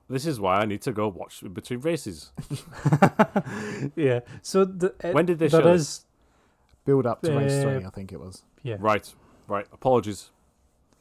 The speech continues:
Speaker 2: So there is contact. It doesn't look like it's enough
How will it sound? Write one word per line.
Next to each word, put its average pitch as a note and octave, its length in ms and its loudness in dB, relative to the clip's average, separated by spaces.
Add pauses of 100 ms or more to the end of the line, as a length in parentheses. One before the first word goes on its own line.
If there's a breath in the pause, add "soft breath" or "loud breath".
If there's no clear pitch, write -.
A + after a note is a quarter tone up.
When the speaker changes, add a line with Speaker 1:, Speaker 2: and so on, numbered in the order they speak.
(1000)
Speaker 2:
So D#3 120 0
there D#3+ 140 6
is G#3+ 120 2
contact. C#3+ 720 -2 (1300)
It A#2+ 120 -8
doesn't D#3 300 2
look C3 100 0
like A#2+ 200 -2
it's A#2 140 -2
enough A2 360 -2